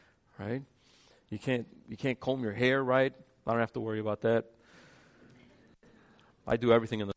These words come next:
dark, actually. No. I'm just going against my own illustration. The darkness conceals everything. You don't know where you're going. You don't know what's there. You don't know what's in front of you.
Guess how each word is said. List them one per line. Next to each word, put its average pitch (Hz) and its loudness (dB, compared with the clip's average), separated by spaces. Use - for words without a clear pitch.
dark, 104 -2
actually. 107 -4
No. 117 2
I'm 117 -2
just 117 -10
going 127 2
against 123 2
my 120 2
own 120 2
illustration. 117 -2
The 127 2
darkness 113 6
conceals 160 0
everything. 95 -8
You 151 -2
don't 151 0
know 123 -2
where 107 -4
you're 98 -8
going. 165 0
You 120 -2
don't 120 -4
know 110 0
what's 98 -4
there. 156 2
You 127 -2
don't 120 -4
know 113 -2
what's 107 -6
in 101 -12
front 151 -2
of 139 -8
you. 156 -4